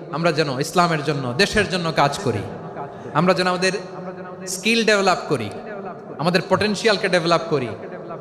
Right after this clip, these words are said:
মোরালিটি, ভ্যালুজ নিয়ে শায়েখ আহমদুল্লাহ আলোচনা করেছেন, এগুলো দিয়ে যেন আমরা আমাদেরকে সাজাই। আল্লাহ তাআলা আমাদের দেশকে তুমি নিরাপদ করো, আমরা পড়ি আমিন।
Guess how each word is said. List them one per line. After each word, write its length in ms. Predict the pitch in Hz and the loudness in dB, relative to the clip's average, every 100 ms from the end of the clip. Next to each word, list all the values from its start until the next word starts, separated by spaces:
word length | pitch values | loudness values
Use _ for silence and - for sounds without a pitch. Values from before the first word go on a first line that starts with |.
| - 135 | -12 -4
মোরালিটি, 560 | 151 175 214 202 165 170 | 2 4 4 2 -2 -2
ভ্যালুজ 460 | 143 185 220 220 175 | 2 4 4 0 0
নিয়ে 180 | 196 180 | -2 2
শায়েখ 260 | 190 180 | 2 4
আহমদুল্লাহ 420 | 175 180 180 175 | 2 0 2 4
আলোচনা 320 | 160 160 170 151 | 4 2 0 0
করেছেন, 340 | 151 143 151 | 0 -2 0
এগুলো 340 | 185 202 220 | 2 4 2
দিয়ে 200 | 208 208 | 4 4
যেন 140 | 180 170 | 2 0
আমরা 200 | 156 147 | -2 -2
আমাদেরকে 360 | 143 135 131 | -2 -4 -4
সাজাই। 400 | - 139 120 104 92 - - - - | 0 0 2 -2 -4 -10 -12 -4 2
আল্লাহ 180 | 175 | 2
তাআলা 180 | 175 170 | 4 2
আমাদের 220 | 165 165 160 | 2 0 0
দেশকে 260 | 180 - 185 | 0 0 -4
তুমি 180 | 170 165 | -2 0
নিরাপদ 380 | 170 170 165 156 | 2 4 2 2
করো, 120 | 156 - | 2 4
আমরা 160 | 143 | 4
পড়ি 200 | 139 139 | 2 2
আমিন। 340 | 123 123 165 | 2 2 2